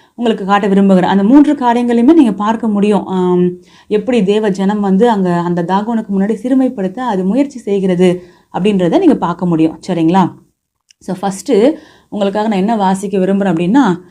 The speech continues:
நியாயாதிபதிகளின் புத்தகம், அதன் பதினாறாவது அதிகாரத்தினுடைய இருபத்தி மூன்றாவது வசனத்தை உங்களுக்காக வாசிக்கிறேன்.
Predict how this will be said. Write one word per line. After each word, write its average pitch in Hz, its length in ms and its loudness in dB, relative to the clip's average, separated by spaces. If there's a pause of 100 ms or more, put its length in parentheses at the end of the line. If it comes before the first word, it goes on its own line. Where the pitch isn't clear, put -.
(200)
நியாயாதிபதிகளின் 214 1080 2
புத்தகம், 190 520 0 (400)
அதன் 196 340 -4
பதினாறாவது 277 960 2
அதிகாரத்தினுடைய 196 1000 0 (340)
இருபத்தி 320 400 0
மூன்றாவது 233 600 0
வசனத்தை 185 420 -6
உங்களுக்காக 175 540 -6
வாசிக்கிறேன். 175 540 -4